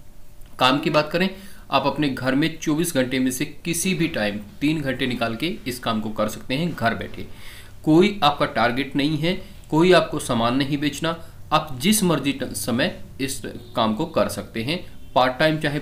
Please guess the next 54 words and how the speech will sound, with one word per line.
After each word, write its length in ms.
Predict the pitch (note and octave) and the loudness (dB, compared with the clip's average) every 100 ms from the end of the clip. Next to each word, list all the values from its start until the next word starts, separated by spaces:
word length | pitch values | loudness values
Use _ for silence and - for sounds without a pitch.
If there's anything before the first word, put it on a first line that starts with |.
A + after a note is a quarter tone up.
| - | 0
part 240 | G#2 A2+ | 0 2
time 180 | C#3 C#3+ | 0 0
कर 140 | D3 | -2
सकते 280 | C3+ D3 C#3+ | -4 -4 -4
हैं, 180 | D3 D#3+ | -4 -4
full 220 | - C#3 | -2 0
time 240 | C#3 D3 D3 | 2 2 2
अभी 220 | C3+ C#3 | 0 0
आपके 240 | C3+ C#3+ | -2 -2
पास 200 | C3+ C3 | -4 -2
कोई 180 | - C3 | -2 -2
काम 220 | B2+ A#2+ | 0 0
नहीं 160 | A#2+ B2 | 0 -2
है, 80 | C3+ | -4
आप 180 | - G#2 | -4 -4
तब 140 | G2 | -4
भी 100 | D3 | -4
इस 100 | C#3+ | -2
काम 180 | D3 C#3 | -2 -2
को 120 | D3 | -4
शुरू 160 | C#3 C#3 | -6 -6
कर 140 | C3+ | -6
सकते 260 | C3 - C#3 | -6 -6 -4
हैं। 240 | D#3+ F3 - - - | -2 -4 -8 -16 0
आपका 260 | C#3 D3 F3+ | 2 4 2
इसमें 340 | D3 D#3 F#3 - | 2 0 -2 -2
खर्चा 340 | C3+ B2+ D#3 | -4 0 0
बिल्कुल 420 | A#2 A2 A2 A2+ | 0 -2 -2 -4
ज़ीरो 240 | G#2+ G#2 F#2+ | -2 -4 -4
है, 220 | G2 F#2+ | -8 -4
एक 240 | C#3+ F3 D#3+ | 0 0 0
भी 80 | D#3+ | -2
पैसा 280 | B2 - A#2 | -2 -2 -2
लगाने 300 | G#2 G2+ G#2 | 0 -2 -4
की 160 | E3 B2+ | -6 -6
ज़रूरत 460 | G2+ G2+ C#3+ - G2+ | -6 -4 -6 -6 -6
नहीं 260 | F#2+ F#2 | -6 -8
है। 180 | - - - - - - - C3 | -10 -12 -12 -12 -14 -14 -10 2
बड़ी-बड़ी 400 | D3+ G3+ F#3 F#3+ | 4 6 4 2
कंपनियां 480 | D#3 C#3 D3+ D#3+ D#3+ | 0 0 0 0 0
इस 160 | A#2+ - | -4 -2
काम 180 | A#2 | -4
को 100 | A2+ A#2+ | -4 -4
कर 200 | A#2+ C3+ | -2 0
रही 240 | C3 C#3 | 0 0
हैं, 280 | C#3 D3 B2+ | 0 -2 0
बड़ी-बड़ी 360 | B2+ C3 C3 C3 | 0 0 0 0
websites 560 | A2 A2 A2 C#3 C#3+ | 0 -2 0 0 0
इस 120 | A2+ A#2+ | -4 -2
काम 180 | C3 B2+ | -2 -2
को 80 | B2+ | -2
कर 140 | C3 | 0
रही 160 | C3 C3+ | 0 0
हैं। 220 | E3+ | -2